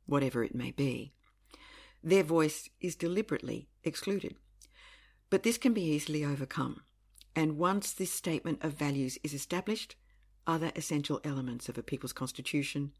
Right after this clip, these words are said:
will fall into place. Those other essential elements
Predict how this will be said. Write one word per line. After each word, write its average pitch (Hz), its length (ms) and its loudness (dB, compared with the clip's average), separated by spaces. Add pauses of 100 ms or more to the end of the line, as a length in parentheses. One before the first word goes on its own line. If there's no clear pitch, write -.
(160)
will 160 140 0
fall 156 320 0
into 127 200 -4
place. - 540 -10 (720)
Those 156 380 4
other 139 340 -2
essential 139 480 0
elements 131 540 -2